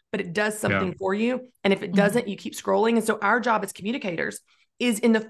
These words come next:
Speaker 1: first few minutes to connect what we're about to say to why they should care. So we're answering the question
Speaker 3: Mm-hmm.
Speaker 1: they're thinking, which is, "What's in it for me? Why do I care?" Which is why you're unpacking this problem. So if you were to flip this and Linda comes out and she,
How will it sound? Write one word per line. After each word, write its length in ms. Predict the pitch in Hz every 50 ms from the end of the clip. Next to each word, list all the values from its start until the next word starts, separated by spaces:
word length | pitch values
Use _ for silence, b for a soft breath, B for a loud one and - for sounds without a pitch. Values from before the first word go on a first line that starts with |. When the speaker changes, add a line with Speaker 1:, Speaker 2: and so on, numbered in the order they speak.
| - _ -
Speaker 1:
first 440 | 254 247 262 269 254 - - - - -
few 200 | 226 240 240 214
minutes 720 | 190 180 185 220 254 - - - - _ - - - - b b b b b b b _ -
to 220 | - - 254 233
connect 640 | 247 - - 208 214 208 220 262 269 214 - - -
what 240 | 190 185 196 - 185
we're 160 | 190 220 247
about 200 | 254 233 - -
to 60 | -
say 480 | - - 214 202 202 214 240 247 - - _ _ _ _ -
to 100 | - 202
why 160 | 190 190 190
they 100 | 190 185
should 220 | 180 - 190 170 -
care. 200 | 196 202 - 170
So 140 | - 190
we're 220 | 180 202 233 233 -
answering 480 | 208 220 226 254 247 254 277 269 262 254
the 60 | 240
question 420 | 233 - 226 214 214 - 180 196
Speaker 3:
Mm-hmm. 80 | 190 180
Speaker 1:
they're 140 | 196 196 202
thinking, 400 | 196 - 202 196 196 196 185 180
which 160 | 180 175 -
is, 100 | 175 175
"What's 220 | 170 190 190 -
in 80 | 202 196
it 80 | 190 -
for 100 | 196 185
me? 140 | 180 180
Why 160 | 175 170 180 185
do 100 | 185 180
I 60 | 180
care?" 180 | - - 196
Which 160 | 170 - 165 180
is 80 | 185
why 280 | 165 170 185 190 190 202
you're 180 | 196 196 190
unpacking 400 | 190 180 - - 202 196 - 185
this 120 | 175 165 -
problem. 420 | - - 175 180 185 226 233 220 B B B B B B
So 140 | - 226 208
if 100 | 214 214
you 100 | 240 254
were 60 | 254
to 80 | 233 214
flip 420 | - - _ 220 240 262 254 254
this 260 | 220 208 202 196 -
and 120 | 202 190 202
Linda 200 | 214 214 214 220
comes 260 | 220 196 202 196 180
out 220 | 208 196 196 -
and 100 | - 190
she, 320 | - - - 233 240 -